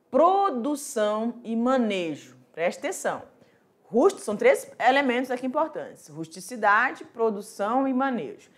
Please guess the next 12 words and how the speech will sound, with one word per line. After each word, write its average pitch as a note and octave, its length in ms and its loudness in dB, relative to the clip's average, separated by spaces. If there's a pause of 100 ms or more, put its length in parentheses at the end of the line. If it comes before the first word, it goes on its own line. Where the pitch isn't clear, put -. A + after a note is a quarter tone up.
(420)
O - 20 -20
que G#4 140 4
que G#4+ 60 -4
tá - 120 8
relacionado? D4 840 6
Deixa C4 160 -2
eu E4+ 60 0
vir D#4 100 2
pra C4 140 4
cá B3 120 6
pra A#3+ 140 0
frente. - 480 -8